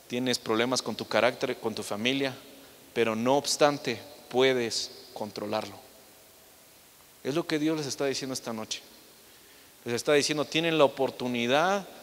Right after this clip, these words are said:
de ser diferentes, pero es una decisión. Algo que aprendimos fue de que orar, por ejemplo, hablar con Dios es una decisión.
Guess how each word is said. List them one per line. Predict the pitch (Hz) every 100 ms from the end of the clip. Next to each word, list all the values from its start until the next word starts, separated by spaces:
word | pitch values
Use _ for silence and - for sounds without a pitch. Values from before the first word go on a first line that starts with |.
| -
de | 120
ser | - 135
diferentes, | 139 131 117 123 143 151 -
pero | 120 117
es | 120
una | 135 127 117
decisión. | 104 110 - 120 117 101 - - - - - - - - - - - - - - -
Algo | - 143
que | 139
aprendimos | 120 120 117 147 151
fue | - 151
de | 147
que | 147 113 104 - - - -
orar, | 123 120 139 143 139 -
por | 110
ejemplo, | 127 127
hablar | 117 131 135
con | 127 113
Dios | 120 135 -
es | 117 -
una | 127 117
decisión. | 104 110 - 117